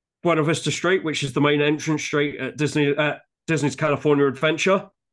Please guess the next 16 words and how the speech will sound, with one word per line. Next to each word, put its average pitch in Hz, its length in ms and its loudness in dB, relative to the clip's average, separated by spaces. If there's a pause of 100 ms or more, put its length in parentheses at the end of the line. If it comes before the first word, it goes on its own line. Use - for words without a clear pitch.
(360)
Um, 147 340 0
it's 160 280 -4
based, - 520 -4 (160)
and 143 340 0
again, 170 500 -2
we'll 170 140 0
be 160 140 0
throwing 143 380 0 (220)
photos 147 480 0
in, 147 320 0
it's 165 200 -6
based 180 440 0
on 151 400 2 (440)
the 147 380 0
theatre 160 680 -2 (100)
that 139 280 0